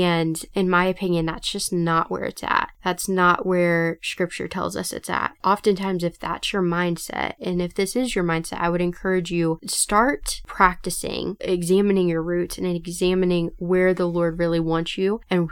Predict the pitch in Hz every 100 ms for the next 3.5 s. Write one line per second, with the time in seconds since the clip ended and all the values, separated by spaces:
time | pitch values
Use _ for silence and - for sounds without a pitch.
0 | - 196 185 185 175 170 - 165 170 170
1 | 185 214 - 180 170 165 165 - - 185
2 | 170 170 170 170 - 180 170 - - -
3 | 190 180 170 165 -